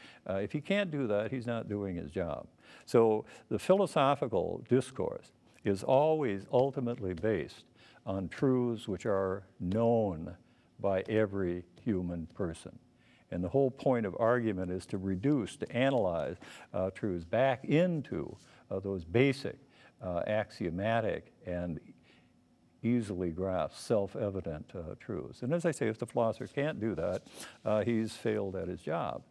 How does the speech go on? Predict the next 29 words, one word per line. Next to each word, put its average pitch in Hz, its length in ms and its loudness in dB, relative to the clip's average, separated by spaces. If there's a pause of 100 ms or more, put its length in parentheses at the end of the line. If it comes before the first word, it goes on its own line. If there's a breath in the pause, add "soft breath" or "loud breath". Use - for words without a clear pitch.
(260 soft breath)
And 92 100 -4
we 110 140 2
can't 98 320 -2
just 92 340 -4 (220 loud breath)
sign 101 360 2
on 123 300 2
and 82 140 -4
say, 82 240 0
"Well, 87 420 0 (220 loud breath)
I'll 113 180 4
learn 123 220 4
how 107 160 2
to 90 100 0
talk 104 320 0
that 92 240 -2
way 90 140 -2
myself. 104 640 -2
You 98 80 -2
haven't 82 240 -4
proved 131 300 -2
anything 87 400 -6
to 92 120 -8
me, 101 140 -4
but 123 140 -2
it 127 100 -16
sounds 139 240 -4
kind 95 180 -4
of 80 80 -8
fancy." 90 520 -4